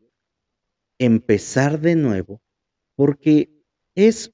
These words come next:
una de las expresiones, porque es una de las formas con las que más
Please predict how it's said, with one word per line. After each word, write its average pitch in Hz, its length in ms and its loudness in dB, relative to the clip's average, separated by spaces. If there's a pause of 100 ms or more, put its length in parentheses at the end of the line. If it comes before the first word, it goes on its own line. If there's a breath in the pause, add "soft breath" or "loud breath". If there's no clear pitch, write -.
una 226 320 4
de 190 100 6
las 110 300 0
expresiones, 131 840 0
porque - 280 -10
es - 120 -4
una 190 200 4
de 135 100 6
las 101 240 0
formas 147 440 0 (120)
con 143 320 4
las 135 320 0
que 147 180 -2
más 175 560 0